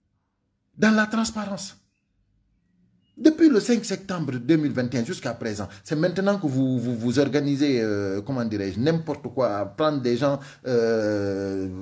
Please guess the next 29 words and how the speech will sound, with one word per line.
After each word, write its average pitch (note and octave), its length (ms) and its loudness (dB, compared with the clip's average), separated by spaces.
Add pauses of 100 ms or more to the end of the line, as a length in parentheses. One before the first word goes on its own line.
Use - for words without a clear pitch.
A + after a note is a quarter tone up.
(100)
au-dessus C#3+ 400 0
de B2 100 2
la A2 140 2
loi, A#2+ 240 2
n'importe D3+ 540 -2
quoi. G2+ 240 -10 (360)
De G2+ 140 -2
l'injustice E3+ 640 0
partout. - 420 -8 (880)
Hein ? G#3+ 200 -2 (340)
Vous-même, G3+ 360 4
vous C3+ 200 -2
êtes E3 160 0
la, A#2 160 0
le, B2 360 0
la, A#2 220 -2
la G#2 180 0
justice. A#2 440 -6 (140)
Vous A#2 120 0
ne D#3+ 80 4
faites D#3 300 -4
rien C#3+ 320 -2
du D#3 140 -4
tout C#3 160 -2
de, A2+ 220 0
de, G#2+ 140 -2
de G#2 100 -4
correct. G#2 440 -4 (480)
Hein ? G#3+ 220 -6